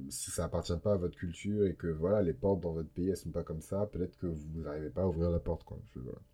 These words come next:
Et pour moi, euh, découvrir son thème astral, la première porte qu'on franchit, c'est vraiment celle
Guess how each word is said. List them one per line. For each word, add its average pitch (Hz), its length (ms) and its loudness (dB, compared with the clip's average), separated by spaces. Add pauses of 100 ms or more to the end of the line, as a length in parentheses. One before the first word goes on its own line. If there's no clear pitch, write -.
(680)
Et 95 80 0
pour 85 200 -2
moi, 101 400 6 (720)
euh, 90 360 0 (300)
découvrir 107 580 2
son 95 160 -2
thème 95 160 2
astral, 107 440 0
la 85 100 4
première 127 720 4
porte 104 300 2
qu'on 92 140 -6
franchit, - 580 -6
c'est - 200 -4
vraiment 87 300 -2
celle 98 420 0